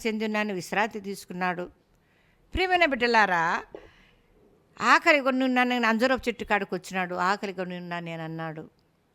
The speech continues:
కాబట్టి ఆయనకి మానవుడి మారినే ఆకలి అయింది, దప్పిక అయింది, నిద్ర వచ్చింది, నిద్రపోయాడు, అలసట వచ్చింది. ఒక సంపూర్ణమైన మానవుడిగా ఆయన ఈ లోకంలో ఉన్నాడు. కాబట్టి అయితే ఏ పాపము ఎరుగని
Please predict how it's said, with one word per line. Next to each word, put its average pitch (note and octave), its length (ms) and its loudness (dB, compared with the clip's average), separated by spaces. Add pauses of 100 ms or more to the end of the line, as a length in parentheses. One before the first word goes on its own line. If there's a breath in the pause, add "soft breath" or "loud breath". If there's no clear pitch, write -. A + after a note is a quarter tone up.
(100)
కాబట్టి A#3+ 220 -6
ఆయనకి A3 380 -4
మానవుడి A3+ 500 2
మారినే G#3 360 -2
ఆకలి F3+ 360 -2
అయింది, E3+ 300 -8
దప్పిక E3 400 -8
అయింది, D#3+ 360 -8
నిద్ర D#3+ 400 -6
వచ్చింది, D#3+ 460 -8
నిద్రపోయాడు, E3 800 -8 (400 loud breath)
అలసట G3 420 0
వచ్చింది. D#3+ 640 -8 (440)
ఒక F#4 140 2
సంపూర్ణమైన D#4 1040 0
మానవుడిగా A3+ 760 0
ఆయన F3+ 800 -2 (120)
ఈ - 80 -8
లోకంలో F#3 720 -2 (840 loud breath)
ఉన్నాడు. A#3+ 320 4
కాబట్టి G3 840 -2
అయితే C4 440 4
ఏ A#3 380 4
పాపము B3 680 2
ఎరుగని A3 640 -2